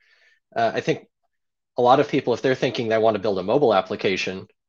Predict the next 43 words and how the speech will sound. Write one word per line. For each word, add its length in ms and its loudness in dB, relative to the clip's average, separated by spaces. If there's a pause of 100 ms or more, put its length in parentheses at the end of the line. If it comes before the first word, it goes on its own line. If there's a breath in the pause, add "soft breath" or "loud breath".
(120)
they're 120 2
going 180 2
to 60 2
look 180 2
at 100 -10
something 260 -6
more 120 -4
like 200 -4
React 240 0
Native 380 2
if 100 -8
they, 120 2
if 220 -6
they 80 0
know 120 -2
JavaScript 560 -6
or 40 -4
one 140 2
of 100 -2
the 120 6
other 380 4 (200)
cross-platform 640 2
applications. 800 0 (580)
Uh, 180 4
or 120 4
they 80 6
might 180 6
look 180 4
at 60 4
Ionic. 500 6 (1300)
If 140 -4
they 100 4
want 180 4
to 40 2
build 220 4
an 100 2
Electron 400 4
app, 180 0
they're 100 0
going 260 0
to 100 -4
look 220 -2
at 120 -4